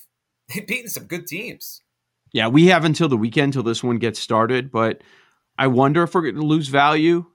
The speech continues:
Speaker 2: if it's gonna stay around two dollars. So, so I'm not sure if you should bet it early or what, but, um,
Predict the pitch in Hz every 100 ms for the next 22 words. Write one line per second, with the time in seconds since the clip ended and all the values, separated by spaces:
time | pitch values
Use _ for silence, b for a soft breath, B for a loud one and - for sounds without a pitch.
0 | _ _ 131 131 131 - - - 143 123
1 | - 123 - - - 135 147 139 143 143
2 | - 143 131 131 147 160 190 - _ -
3 | - _ _ 131 131 131 143 131 131 135
4 | 123 123 117 117 135 147 107 107 147 170
5 | b b b b b _ 131 127 - 131
6 | 113 107